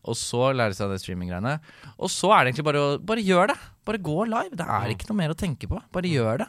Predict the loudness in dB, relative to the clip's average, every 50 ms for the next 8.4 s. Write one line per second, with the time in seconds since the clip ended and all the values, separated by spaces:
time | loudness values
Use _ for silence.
0 | -6 _ -2 0 0 2 0 -2 -2 -2 -4 -4 -4 -4 -4 -4 -4 -6 -4 -4
1 | -4 -2 0 -2 -2 -2 -4 -10 _ _ _ _ _ _ _ _ _ _ _ -16
2 | -6 -4 -4 -4 -4 -8 -14 -6 -4 -2 -2 -2 -2 -4 -6 -8 -14 -14 -14 -8
3 | -8 -8 -6 -4 -6 -6 -6 -4 -6 -6 -6 -6 -6 -6 -6 -8 -10 -12 -14 -20
4 | -20 -20 -20 _ _ _ -2 0 0 0 2 0 0 2 2 0 2 4 2 2
5 | 4 4 2 2 0 0 0 0 2 2 -2 0 2 0 0 0 -4 -12 _ _
6 | _ _ -2 2 2 4 4 4 2 0 0 -2 -4 -4 -4 -2 0 2 2 4
7 | 4 2 2 2 2 2 2 2 -2 0 2 4 4 4 4 2 2 2 0 -2
8 | -4 -6 -4 0 2 2 2 2